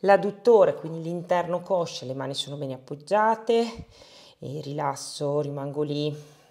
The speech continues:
Respiro bene sempre, eh, mi raccomando, sento bene qua l'interno coscia che si allunga. Ritorno, cambio, vado giù.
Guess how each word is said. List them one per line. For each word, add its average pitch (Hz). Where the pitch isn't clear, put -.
Respiro 135
bene 139
sempre, 139
eh, 160
mi 156
raccomando, 160
sento 196
bene 185
qua 185
l'interno 214
coscia 175
che 175
si -
allunga. -
Ritorno, 269
cambio, 143
vado 131
giù. 147